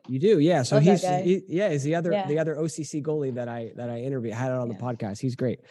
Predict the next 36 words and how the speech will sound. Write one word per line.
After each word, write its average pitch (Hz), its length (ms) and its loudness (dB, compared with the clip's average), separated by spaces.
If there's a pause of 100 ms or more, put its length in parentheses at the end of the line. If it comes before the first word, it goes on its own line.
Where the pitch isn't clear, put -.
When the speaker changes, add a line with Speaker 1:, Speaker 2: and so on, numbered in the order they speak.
(480)
Speaker 2:
Yeah, 131 260 0
Speaker 1:
Um, 113 240 -6
so - 60 -20
Speaker 2:
great 139 80 0
Speaker 1:
I've 135 60 -4
heard 196 100 0
a 190 40 0
Speaker 2:
guy. 165 60 -4
Speaker 1:
little 165 140 -2
bit 139 140 -4
about 120 220 -8
it, 113 140 -16
but, 127 180 -6
um, 113 380 -8 (1040)
one 214 160 -6
of 269 80 -8
the 214 60 -2
things 151 240 -2
I 135 40 -2
wanted 127 240 -4
to - 60 -8
ask 123 280 -8
you 135 100 0
about 113 220 -4
juco 123 460 -2
lacrosse 113 720 -8
is, 120 420 -4
I 156 60 -4
mean, 151 140 2
junior 233 240 2
college 139 320 0
is 110 100 -8
two 143 200 -2
years, - 580 -6 (720)
right? 123 280 0 (520)
Speaker 2:
Yep. - 180 -14